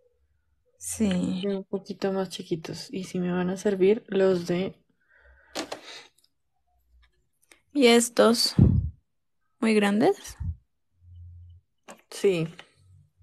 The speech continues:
Speaker 1: Mm,
Speaker 2: Sí,
Speaker 1: cierto.
Speaker 2: sí, porque es, mira que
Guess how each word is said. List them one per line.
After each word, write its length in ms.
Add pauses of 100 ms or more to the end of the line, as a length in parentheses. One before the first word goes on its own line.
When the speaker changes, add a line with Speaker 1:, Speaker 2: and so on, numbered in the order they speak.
(680)
Speaker 1:
Mm, 460 (160)
Speaker 2:
Sí, 380
Speaker 1:
cierto. 20 (300)
Speaker 2:
sí, 200
porque 320
es, 100
mira 360
que 400